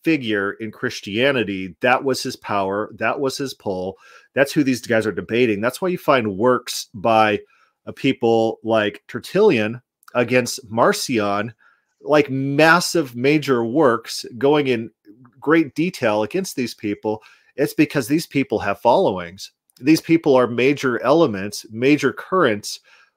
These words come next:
but all their works are disappeared. Their works have been destroyed. The Christians, the Orthodox Christians, who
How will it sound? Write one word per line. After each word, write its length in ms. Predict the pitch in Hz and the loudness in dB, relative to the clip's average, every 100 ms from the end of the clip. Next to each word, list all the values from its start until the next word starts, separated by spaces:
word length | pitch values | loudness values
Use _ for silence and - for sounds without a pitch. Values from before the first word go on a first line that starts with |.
| _ _ - | _ _ -6
but 280 | 127 175 - | 4 6 8
all 140 | 139 | 6
their 180 | 156 147 | 8 6
works 260 | 135 151 131 | 4 2 0
are 60 | 117 | -4
disappeared. 600 | 143 151 - 190 117 - | -4 -6 -2 0 0 -2
Their 140 | 120 | -2
works 260 | 127 160 - | 0 -2 -4
have 120 | 107 | -2
been 160 | 120 120 | -2 -2
destroyed. 500 | 120 - 180 131 85 - | -6 -2 0 0 -2 -10
The 80 | 107 | -12
Christians, 720 | - - 165 - 196 214 - - _ | -8 -4 -4 0 2 2 -6 -12 _
the 80 | 113 | -8
Orthodox 600 | - 131 160 120 107 104 | 0 2 2 2 0 0
Christians, 540 | - 92 - 98 104 - | -6 -6 -6 -8 -8 -10
who 340 | - 107 95 | -4 -2 -2